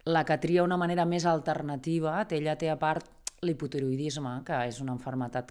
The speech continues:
mm, molt as-, molt associada a l'estrès, hi ha uns mals hàbits o, o no suficientment bons hàbits de, de vida, i que també amb els canvis hormonals, eh, ens,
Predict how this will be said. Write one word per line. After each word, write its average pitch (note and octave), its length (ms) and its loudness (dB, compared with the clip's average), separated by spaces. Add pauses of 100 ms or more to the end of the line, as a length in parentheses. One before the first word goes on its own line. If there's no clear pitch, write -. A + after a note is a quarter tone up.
mm, A#2+ 540 -6 (840)
molt B2+ 180 0
as-, B2+ 180 -4 (240)
molt C3 260 -2
associada B2 400 -2
a A#2+ 80 0
l'estrès, D3+ 520 0
hi C#3 60 -2
ha C3 80 0
uns A#2+ 300 -4
mals C3 420 -2
hàbits C3 560 0 (460)
o, C#3 100 -2
o C3 280 0
no C3+ 180 0
suficientment D#3 640 0
bons C#3+ 260 2
hàbits C#3 400 4
de, C3 240 2
de C#3 160 0
vida, F3+ 360 2 (680)
i F3 80 0
que E3+ 100 2
també C3+ 320 0
amb D3 140 0
els - 100 -8
canvis C3 320 -2
hormonals, C#3 600 -2
eh, C3 400 -4
ens, B2 360 -8